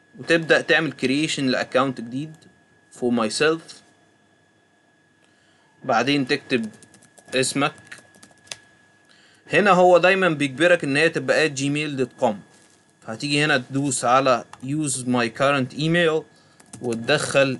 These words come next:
الإيميل الجامعي بتاعك. بعدين تدخل لك باسورد معين وتدوس enter أو تدوس على next. فهيبدأ يقول لك إيه، لو سمحت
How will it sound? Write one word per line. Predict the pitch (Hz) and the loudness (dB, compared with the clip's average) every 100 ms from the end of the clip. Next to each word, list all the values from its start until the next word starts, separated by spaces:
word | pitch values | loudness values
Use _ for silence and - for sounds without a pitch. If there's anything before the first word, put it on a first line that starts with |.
| - | -10
الإيميل | 117 - 117 131 139 117 | -12 -6 -2 0 0 0
الجامعي | 110 110 117 135 120 | -2 -2 0 0 -2
بتاعك. | - 143 160 - - _ _ _ _ _ _ _ _ _ _ _ _ _ _ _ _ _ _ _ _ _ _ _ _ _ _ _ _ _ _ _ _ - | -2 0 0 -2 -20 _ _ _ _ _ _ _ _ _ _ _ _ _ _ _ _ _ _ _ _ _ _ _ _ _ _ _ _ _ _ _ _ -4
بعدين | 123 113 131 135 | -2 0 0 -2
تدخل | 117 110 110 120 120 | -4 -6 -4 -2 0
لك | 110 - | -2 0
باسورد | 131 - 139 120 113 104 | 0 0 -6 -6 -6 -4
معين | 113 143 151 143 - _ - - - _ - - - _ _ _ _ _ _ _ _ _ _ _ _ _ 113 | -2 -2 -4 -8 -18 _ -20 -20 -20 _ -20 -20 -20 _ _ _ _ _ _ _ _ _ _ _ _ _ -12
وتدوس | 113 123 131 - - - _ _ 131 | -6 -2 -2 -4 -8 -12 _ _ -6
enter | 151 143 160 147 117 | -4 -4 -6 -6 -6
أو | 110 104 | -4 -6
تدوس | 104 127 123 | -6 -4 -2
على | 107 110 139 | -2 -2 -2
next. | - - _ _ _ _ _ _ _ - | -4 -10 _ _ _ _ _ _ _ 0
فهيبدأ | 123 151 147 131 | 2 2 4 4
يقول | 135 131 | 4 0
لك | 120 | 0
إيه، | 120 | 0
لو | 123 139 | 0 0
سمحت | 147 143 165 | 2 2 2